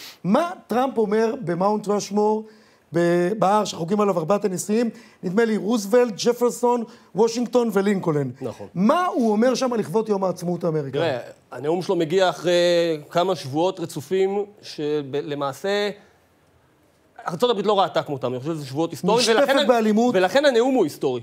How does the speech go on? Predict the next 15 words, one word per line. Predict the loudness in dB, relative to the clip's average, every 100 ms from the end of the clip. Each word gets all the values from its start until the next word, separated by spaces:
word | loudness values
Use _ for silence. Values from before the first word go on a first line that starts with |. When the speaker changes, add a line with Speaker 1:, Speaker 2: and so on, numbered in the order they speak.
| -6
Speaker 2:
הוא | -4
היסטורי | -4 2 2 2
כי | 0
הוא | 0
מגיב | 2 0 0
נכון | 0 0 0
על | 0
הנסיבות. | 0 -4 -6 -6 -8 -12
עכשיו, | -14
מה | -6 -4
קורה | 0 0
בארצות | 2 0 -4 -8
הברית | -6 -8 -10
בחודשים | -16 -14 -16 -14 -14
האחרונים, | -14 -14 -14